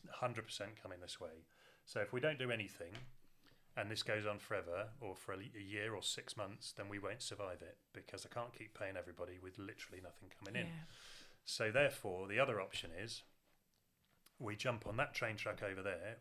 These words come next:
Speaker 1: which is learning how to do virtual events, and I'll invest a ton of money in kit and training and everything else, and we'll give that a whirl, and we'll go all in on that, which might accelerate our demise, but at least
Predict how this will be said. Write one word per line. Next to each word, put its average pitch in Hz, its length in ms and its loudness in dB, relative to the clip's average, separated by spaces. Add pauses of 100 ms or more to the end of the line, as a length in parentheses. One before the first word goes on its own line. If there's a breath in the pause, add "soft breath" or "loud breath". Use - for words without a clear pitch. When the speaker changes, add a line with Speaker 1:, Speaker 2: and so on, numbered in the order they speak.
Speaker 1:
which - 220 -2
is 92 200 -4
learning 117 380 2
how 104 80 0
to - 120 -8
do 95 160 -2
virtual 104 400 0
events, 87 520 -4 (400 loud breath)
and 95 100 -2
I'll 110 140 6
invest 104 440 2
a 104 40 -6 (160)
ton 117 180 0
of 110 60 2
money 101 240 2
in 92 160 -4
kit 120 320 -2
and 101 80 -8
training 101 380 -2
and 95 80 -2
everything 98 320 -6
else, 95 240 -2 (420 loud breath)
and 98 140 4
we'll 101 120 2
give 107 220 2
that 113 200 6
a - 20 -4
whirl, 90 200 0
and 95 100 -2
we'll 90 80 -2
go 101 140 6
all 117 220 6
in 107 140 6
on 87 140 2
that, 87 260 0 (300)
which 117 200 -6
might 123 180 6
accelerate 104 680 4
our 95 120 2
demise, 95 440 -2
but 110 160 -2
at 107 60 -6
least 104 340 -2